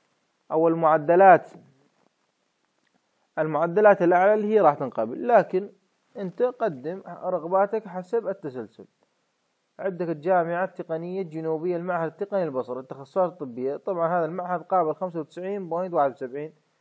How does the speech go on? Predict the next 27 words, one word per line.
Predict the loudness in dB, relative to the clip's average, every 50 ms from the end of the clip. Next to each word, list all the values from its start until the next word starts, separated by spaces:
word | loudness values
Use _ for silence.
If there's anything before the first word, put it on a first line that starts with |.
| _ _ _ _ _
أنت | -10 -8 -4 0
لازم | 2 2 2 2 -2
يكون | -10 _ -6 -6 -2
معدلك | 0 0 0 0 0 -2 -2 -2 -2 -4 -6 _ -20
اثنين | -18 _ -10 -8 -8
وتسعين | -8 -8 -8 -8 -8 -6 -6 -6
بوينت | -6 -8 -6 -4
واحد | -4 -4 -4
وسبعين | -4 -10 -14 -14 -12 -16 -18 -20 _ _
حتى | _ _ -8 -8 -6 -6 -12
تقدم | -12 -6 -8 -8 -6 -6 -8 -6
بالموازي، | -6 -8 -6 -8 -8 -10 -10 -12 -16 -20 -20 _ _ _ _ _ _ _ _ _ _
ونفس | -8 -8 -8 -8 -6 -8
الحكي | -6 -6 -6 -8 -8 -10
اللي | -10 -8 -8
قلناه | -4 -2 0 0
بالبداية. | 0 -2 -4 -6 -6 -4 -4 -2 -4 -4 -6 _ _ _ _ _ _ _ _
وحاول | -20 -6 2 4 4 4 4 2 -2
تتابع | -2 2 4 4 4 4 2 0
الفيديو | 0 0 -4 -6 0 0 2 2
إلى | 2 0
النهاية | 0 -2 0 0 2 0
حتى | 0 -2 -4 -8 -6 _ -14 -14
تكون | _ _ -6 -4 -4 -4
عندك | -4 -6 -4 -6 -6 -8
الصورة | -8 -10 -4 -4 0 2 4
أوضح. | 2 2 2 0 -2 -2